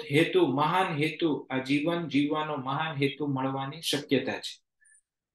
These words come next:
વાસ્તવમાં તમે સંભવત-, સંભવતઃ તમારામાં સમાનતા ધરાવતા ઘણા દૃષ્ટિકોણો,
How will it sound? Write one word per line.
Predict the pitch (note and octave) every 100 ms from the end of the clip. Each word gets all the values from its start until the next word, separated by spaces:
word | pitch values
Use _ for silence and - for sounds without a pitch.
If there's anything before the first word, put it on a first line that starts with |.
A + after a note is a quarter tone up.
| _ _ _ _ _ _ _ _ _ _ _ _ _ _ _ _ _ _ _ _ _ _ _ -
વાસ્તવમાં | D3 F3 - G#3+ A3 A3 G#3+
તમે | F#3+ F3+ F#3+ F#3
સંભવત-, | - F#3+ G3 G3 G#3 F#3+ F#3 - E3+ D3+ C#3+ _ _ _ - -
સંભવતઃ | E3+ F#3 G3+ G3 E3+ D#3+ D#3+ C#3 - _ _ _ _ _ _ _ _ -
તમારામાં | D#3+ F3 F#3+ F#3+ D#3+ D3 C3 - - -
સમાનતા | - F3+ G3 G3+ G3+ G3+ G3
ધરાવતા | C3+ C3+ E3 E3 - E3 D#3 D3 -
ઘણા | C3+ E3 F#3+ D#3+
દૃષ્ટિકોણો, | D#3+ D#3+ F#3 E3+ D#3+ D3+ D3 C3+